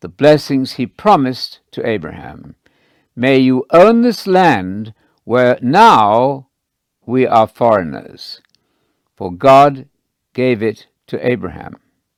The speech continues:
And what exactly is that promised blessing? Let the New Testament answer. Galatians three, verse fourteen. I quote, Through the work of Christ Jesus,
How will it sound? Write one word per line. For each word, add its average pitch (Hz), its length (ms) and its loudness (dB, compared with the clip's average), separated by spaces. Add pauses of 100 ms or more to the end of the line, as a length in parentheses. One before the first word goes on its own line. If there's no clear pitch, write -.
(420)
And 92 140 -10
what 90 140 -4
exactly 139 500 0
is 151 100 -2
that 139 260 0
promised 185 420 -2
blessing? 196 540 -4 (720)
Let 113 180 -2
the 135 100 -4
New 139 180 0
Testament 120 540 -4
answer. 92 580 -6 (760)
Galatians 151 600 0
three, 147 240 0
verse 120 240 -2
fourteen. 107 800 -8 (720)
I 117 120 -6
quote, 175 380 0
Through 135 240 -4
the 120 120 -2
work 254 340 4
of 247 200 -6
Christ 202 460 0
Jesus, 127 680 -2